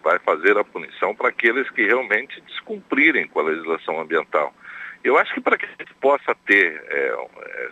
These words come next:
sempre esses, esses crutáceos ou, é, algumas espécies de peixes pra tá,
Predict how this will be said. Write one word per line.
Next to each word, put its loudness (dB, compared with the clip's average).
sempre 2
esses, -6
esses -2
crutáceos 0
ou, 4
é, 4
algumas 2
espécies -2
de -6
peixes 0
pra -2
tá, 0